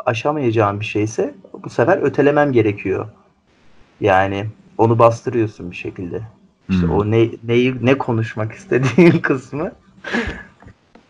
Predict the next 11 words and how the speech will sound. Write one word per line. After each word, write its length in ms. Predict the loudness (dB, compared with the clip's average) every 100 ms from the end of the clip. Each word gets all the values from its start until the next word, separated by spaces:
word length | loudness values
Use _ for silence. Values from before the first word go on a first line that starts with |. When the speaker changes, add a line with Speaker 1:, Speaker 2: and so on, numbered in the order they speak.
| _
Speaker 1:
işin, 440 | -12 -8 -6 -6 -8 0
Speaker 2:
Evet. 380 | 4 4 4 2
Speaker 1:
e, 0 |
hoş 300 | 4 4 2
kısmı. 300 | _ -12 -10 0
Bir 40 |
şey 220 | 6 6
söyleyeceğim 480 | 6 4 4 2 2
burada. 260 | -2 -4 -8 _ _ -20 _ _ _ -2
Speaker 2:
Evet. 220 | 2 4
Speaker 1:
Acaba 440 | 4 4 4 2